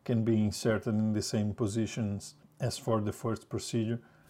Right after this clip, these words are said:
After sectioning all the lesions, the uterus, uh, with the annexes, uh, can be brought to the pelvis.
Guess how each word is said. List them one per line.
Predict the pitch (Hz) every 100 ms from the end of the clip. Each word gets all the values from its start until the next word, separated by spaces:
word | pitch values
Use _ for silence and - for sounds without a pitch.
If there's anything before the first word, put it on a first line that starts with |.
| - - -
After | 127 - 131
sectioning | - 139 127 - 127 127 120
all | 117
the | 113
lesions, | 117 127 143 -
the | - 113
uterus, | 110 120 117 113 113 113 - _ _ - - _ -
uh, | 117 117 120
with | 127 123 127
the | 135
annexes, | 117 117 117 - 120 117 107 -
uh, | 151 123 110 110
can | 131 117
be | 113
brought | 110 120 117 117 -
to | 110
the | 107
pelvis. | 104 127 139 151 180 -